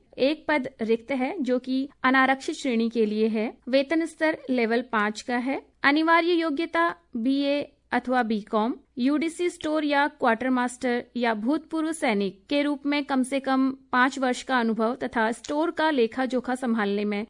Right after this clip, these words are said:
कम से कम दस वर्ष का अनुभव होना चाहिए।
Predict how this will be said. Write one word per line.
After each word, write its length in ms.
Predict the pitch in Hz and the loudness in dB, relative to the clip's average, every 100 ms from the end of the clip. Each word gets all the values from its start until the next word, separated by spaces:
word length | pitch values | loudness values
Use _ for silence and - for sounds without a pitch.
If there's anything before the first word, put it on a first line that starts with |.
| _ | _
कम 180 | 311 349 | 2 2
से 180 | 339 285 | 2 -2
कम 320 | 269 226 240 - _ - | 0 -2 -2 -8 _ -4
दस 360 | 226 294 320 - | 2 2 0 -2
वर्ष 280 | 247 247 - | -2 -2 -4
का 180 | 240 240 | -4 -2
अनुभव 460 | 240 214 208 208 | 0 0 2 0
होना 280 | 220 196 180 | 0 0 -2
चाहिए। 480 | 175 202 180 180 - | -4 -4 -2 -2 -4